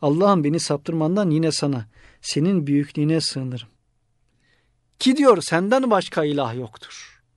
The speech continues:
Allah'ı tevhid ediyor, birliyor. "Ölmeyecek, diri yalnız sensin."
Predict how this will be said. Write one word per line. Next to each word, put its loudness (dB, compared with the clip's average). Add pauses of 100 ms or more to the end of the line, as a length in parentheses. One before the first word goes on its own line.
(680)
Allah'ı 2
tevhid 2
ediyor, -2
birliyor. -6 (1600)
"Ölmeyecek, 4
diri 2
yalnız 6
sensin." -2